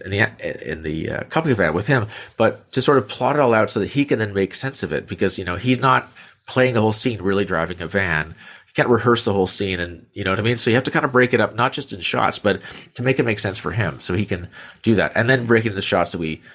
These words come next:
I have to, like, match the lighting to the backgrounds we have, or figure out what will be virtual, what will be a, you know, digital car, things like that. It's, it, it's a very, very complex <laughs> process to make. Every shot is, like, its own little puzzle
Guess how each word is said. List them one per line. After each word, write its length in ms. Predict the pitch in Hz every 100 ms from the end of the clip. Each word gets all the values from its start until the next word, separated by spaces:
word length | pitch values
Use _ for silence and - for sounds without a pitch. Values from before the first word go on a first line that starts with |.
| - - _ -
I 60 | 90
have 100 | 87
to, 80 | -
like, 200 | 87 85
match 240 | 95 87
the 80 | -
lighting 180 | 87 85
to 60 | 82
the 80 |
backgrounds 420 | - 123 - 120 117
we 120 | 117
have, 440 | 127 113 110 104
or 100 | 90
figure 220 | 85 90
out 60 | 82
what 80 | 95
will 80 | 90
be 100 | 90
virtual, 540 | 104 113 - 104 101
what 160 | 95 82
will 60 |
be 180 | 80 80
a, 160 | 80 78 - - - -
you 80 | 82
know, 60 |
digital 320 | 82 107 104
car, 400 | 98 101 92 92
things 240 | 95 98 87
like 140 | 82
that. 260 | 85 82 80 - -
It's, 180 | 104 107
it, 200 | - 110
it's 180 | 107 -
a 40 |
very, 280 | 127 143 156
very 160 | 143 131
complex 640 | - 107 110 110 107 -
<laughs> 120 | -
process 340 | 107 110 131 131
to 80 |
make. 180 | 95 101
Every 260 | 87 113 139
shot 340 | - 98 98
is, 80 | 98
like, 80 | 92
its 120 | 92
own 120 | 92
little 160 | 92 90
puzzle 520 | - 98 - - -